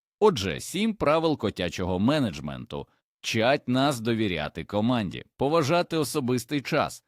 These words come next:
спілкуватися прямо, цінувати відпочинок,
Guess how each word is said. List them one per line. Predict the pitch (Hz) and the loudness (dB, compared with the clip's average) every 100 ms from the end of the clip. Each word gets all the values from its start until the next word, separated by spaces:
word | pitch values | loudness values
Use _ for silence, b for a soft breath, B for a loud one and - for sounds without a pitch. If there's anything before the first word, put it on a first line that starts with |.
| _ _ - | _ _ -18
спілкуватися | - 151 135 - 135 185 196 98 - 73 | -6 0 0 0 2 2 0 -4 -6 -8
прямо, | - 82 71 64 50 _ | -6 -6 -6 -8 -14 _
цінувати | - 202 202 185 190 170 | -6 -2 0 2 0 0
відпочинок, | 143 113 117 - 165 147 69 - | -2 -2 -6 -4 -2 -2 -4 -10